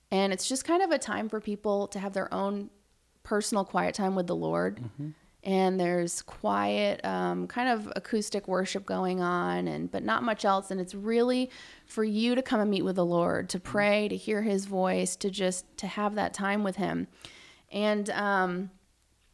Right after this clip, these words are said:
Speaker 1: and so some people come for five minutes,
Speaker 2: Yeah.
Speaker 1: like on their way to work, they'll just
Speaker 2: Mm-hmm.
Speaker 1: stop in. And some people come and camp out for three hours. And, um, it's amazing because what we love is that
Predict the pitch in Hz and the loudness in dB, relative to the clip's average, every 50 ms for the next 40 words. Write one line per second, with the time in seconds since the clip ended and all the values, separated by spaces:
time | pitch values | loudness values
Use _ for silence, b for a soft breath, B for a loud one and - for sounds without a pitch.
0 | _ _ - - 214 226 208 233 208 208 - 254 254 269 277 269 - 220 214 - | _ _ -8 -4 -2 0 2 2 2 4 4 2 4 4 2 2 2 0 0 0
1 | 220 208 196 196 196 196 196 196 - - - _ _ _ _ - 196 185 - - | -2 0 2 2 2 0 -2 -4 -6 -6 -10 _ _ _ _ -4 -4 -4 -2 0
2 | 185 180 180 180 190 180 175 175 214 294 311 - - - - - - - - - | 2 2 2 2 0 -2 -2 0 0 -2 -4 -6 -10 -12 -12 -12 -12 -10 -6 -4
3 | 202 185 - 180 175 190 185 185 185 185 185 175 175 175 175 185 - - 208 190 | -4 0 2 2 2 4 4 4 4 2 2 2 4 4 4 2 2 0 -2 0
4 | 190 185 180 - - - 175 180 190 - 180 180 180 180 208 233 B B B B | 0 0 0 0 0 2 2 0 2 2 2 2 4 4 2 0 B B B B
5 | B B B B - - 185 185 196 190 - 208 190 208 220 220 214 208 208 - | B B B B -6 0 0 2 2 2 2 2 2 2 2 2 2 0 0 0
6 | 214 196 190 190 185 - 190 185 190 - 190 180 196 - - - 175 180 - 196 | 0 0 2 0 0 0 0 0 2 2 2 2 4 2 0 -2 -4 -4 -2 0
7 | 202 196 190 185 180 185 202 208 214 226 240 233 - - B B B B B B | 2 4 4 6 6 6 6 4 4 4 2 2 0 -4 B B B B B B
8 | B B _ - 208 208 214 214 214 208 208 214 202 214 202 196 196 202 190 196 | B B _ -2 0 4 4 6 6 6 4 2 2 2 4 4 4 4 2 0
9 | - - - - _ _ _ - 240 254 254 - 269 254 247 233 233 233 226 240 | -2 -8 -12 -18 _ _ _ 4 4 4 6 6 4 4 6 6 6 6 6 6
10 | 254 262 262 240 233 214 202 190 208 202 - - 214 202 196 190 214 - 214 220 | 6 6 4 4 2 0 0 -2 -2 -4 -2 2 2 4 4 2 0 -2 2 2
11 | 220 214 240 262 262 254 240 214 190 190 196 208 214 226 226 226 - - - 196 | 4 4 4 0 0 0 0 2 2 2 2 2 2 0 -2 -4 -8 -6 -6 -6
12 | 196 - - 190 190 185 - - | -6 -4 -4 -4 -2 -2 -4 -6